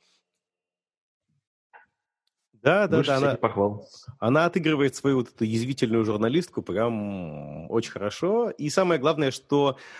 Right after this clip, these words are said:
Speaker 1: э, мы, мы-то знаем, что у неё есть своё задание, своё задание. И поэтому видим, насколько её поведение, оно такое верт-, ну, она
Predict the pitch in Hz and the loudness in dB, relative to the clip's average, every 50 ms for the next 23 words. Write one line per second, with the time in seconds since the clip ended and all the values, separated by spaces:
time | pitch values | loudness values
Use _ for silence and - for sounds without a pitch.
0 | - - - _ - - 104 104 107 104 107 104 101 101 98 98 - - 131 135 | -20 -20 -20 _ -6 -2 0 0 0 0 0 0 0 0 -2 -2 -4 -6 -2 0
1 | 147 165 160 - 139 160 170 165 139 143 160 147 131 113 98 - - 117 110 110 | 2 2 2 2 2 2 2 2 2 4 2 2 2 0 -2 -2 -2 -2 0 0
2 | 110 113 110 107 101 92 - - - 104 101 98 95 87 80 95 87 90 87 85 | 0 0 2 0 0 -2 -4 -4 -4 -2 0 0 0 -2 -4 -4 -4 -2 -2 -2
3 | - - - - - - - 110 107 101 98 101 90 87 80 78 78 - - - | -4 -6 -12 -16 -16 -8 -4 -2 0 0 0 -2 -2 -2 -4 -4 -6 -10 -14 -12
4 | - - 113 - 107 135 156 - 127 113 110 104 107 131 143 127 123 104 95 - | -12 -8 -4 0 0 0 2 0 0 0 0 0 0 0 0 0 0 0 -2 -4
5 | - _ _ - 50 - _ _ _ - 110 104 - - 117 - 117 107 110 120 | -10 _ _ -20 -20 -20 _ _ _ -8 -6 -4 -4 -4 -2 0 0 0 2 2
6 | 117 113 - 113 107 104 104 101 110 120 117 113 107 98 98 98 95 101 95 _ | 0 2 0 -2 -2 -2 -2 -2 -2 -2 0 0 -2 -2 -2 -4 -4 -6 -6 _
7 | 101 92 85 80 80 - _ _ _ _ _ _ _ _ _ _ _ _ _ - | -4 -4 -4 -4 -6 -10 _ _ _ _ _ _ _ _ _ _ _ _ _ -20
8 | - - - - - - _ - 120 120 143 135 - - - - 208 226 202 147 | -20 -20 -20 -20 -20 -20 _ -10 -2 0 0 0 0 -4 -4 0 2 2 2 2
9 | 127 120 120 | 2 0 -2